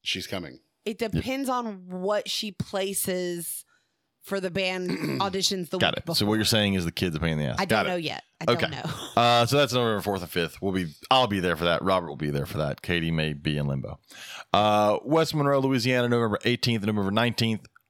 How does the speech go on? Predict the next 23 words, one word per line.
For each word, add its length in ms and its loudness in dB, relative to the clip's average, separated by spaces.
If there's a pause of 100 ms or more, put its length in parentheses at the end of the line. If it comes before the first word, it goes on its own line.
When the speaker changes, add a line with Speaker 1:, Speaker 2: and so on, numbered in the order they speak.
(120)
Speaker 3:
Out 140 2
to 60 -10
Austin, 320 2
Texas, 280 0
December 320 0
second, 260 0
December 420 0
third. 240 2
We're 80 0
going 180 2
to 60 0
that 100 4
one, 100 -4
right? 200 2
Speaker 2:
I 680 -20
think 160 -14
so. 460 -8
Speaker 3:
Did 60 -2
we 80 0
ever 80 0
find 160 0
that 100 0
house? 380 -4